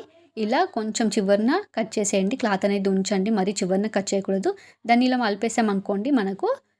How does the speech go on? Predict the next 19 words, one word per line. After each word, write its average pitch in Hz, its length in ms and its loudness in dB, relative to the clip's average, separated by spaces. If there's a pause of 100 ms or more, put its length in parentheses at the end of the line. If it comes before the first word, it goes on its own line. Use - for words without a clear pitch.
(320)
కాజా 220 200 4
పట్టీ 214 280 2
అనేది 202 420 0
రెడీ 202 240 8
అయిపోతుంది. 196 640 0 (420)
మరొక 208 300 0
కుట్టు 202 260 -2
అనేది 202 260 -2
వేసుకోండి. 202 540 0 (360)
మీరు 240 140 0
కొంచెం 220 280 -2
కన్ఫ్యూజ్ 220 400 2
అయితే 214 300 4 (240)
కొంచెం 220 360 0
బ్యాక్‌కి 202 480 0
వెళ్ళి 214 320 0
మళ్ళీ 233 280 0
వీడియో 202 240 0
చూడండి. 202 500 0